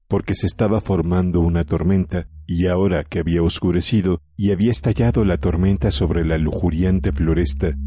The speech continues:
me sentía contento. Creo que mi mente estaba algo desquiciada a causa de los acontecimientos del cinco de agosto, la sombra demoníaca de la casa, la tensión y desencanto generales, y lo ocurrido en la aldea durante la tormenta de octubre.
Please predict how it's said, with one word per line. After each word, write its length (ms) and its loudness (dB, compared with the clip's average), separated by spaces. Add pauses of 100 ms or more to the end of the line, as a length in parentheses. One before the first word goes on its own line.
me 140 2
sentía 420 0
contento. 680 -2 (580)
Creo 180 0
que 100 0
mi 120 2
mente 260 2
estaba 360 0
algo 200 2
desquiciada 840 0
a 60 0
causa 420 0
de 100 0
los 180 0
acontecimientos 1000 0
del 140 -2
cinco 400 -2
de 100 -4
agosto, 580 -2 (180)
la 140 -2
sombra 380 2
demoníaca 680 2
de 120 0
la 140 -2
casa, 460 -2 (220)
la 140 -4
tensión 800 0
y 120 0
desencanto 680 -2
generales, 800 -2 (160)
y 80 0
lo 160 4
ocurrido 520 0
en 80 2
la 60 2
aldea 380 0
durante 460 0
la 140 0
tormenta 560 0
de 80 -2
octubre. 560 -2